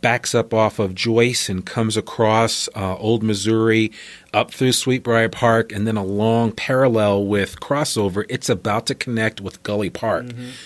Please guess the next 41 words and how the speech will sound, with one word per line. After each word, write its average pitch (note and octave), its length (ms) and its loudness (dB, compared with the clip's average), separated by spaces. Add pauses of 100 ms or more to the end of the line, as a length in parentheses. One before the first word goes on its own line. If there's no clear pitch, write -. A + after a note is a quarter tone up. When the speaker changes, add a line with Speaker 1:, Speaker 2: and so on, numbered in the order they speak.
Speaker 1:
So A2+ 320 4
the, G#2+ 280 0
so A2+ 280 4
there's, A2+ 280 0 (120)
you're D3 300 4
almost G3+ 460 4
gonna C#3+ 180 0
be A#2 320 0
able A2 160 -2
to A2 60 -8
go A2 200 -2
in G#2 60 -2
a G2 40 -6
complete - 540 -8
circle A#2+ 400 -4
from G2 480 -4 (340)
Walker B2 400 2
Park - 580 2
through C#3 280 -2
the D3+ 100 0
U C#3 200 0
of B2+ 120 -2
A, A#2 480 2 (300)
through A#2+ 260 0
all B2+ 160 4
those C#3 260 2
little C#3 220 2
areas B2+ 400 4
along A#2+ 420 2
Gregg, A2+ 600 4
and G#2 180 -2
you're A2 100 0
gonna A2 180 0
be A#2 80 2
able G#2 120 0
to G2+ 60 -6
come A2+ 260 -4
all G#2+ 200 2
the D3 80 2
way D3+ 160 2
around B2+ 560 -2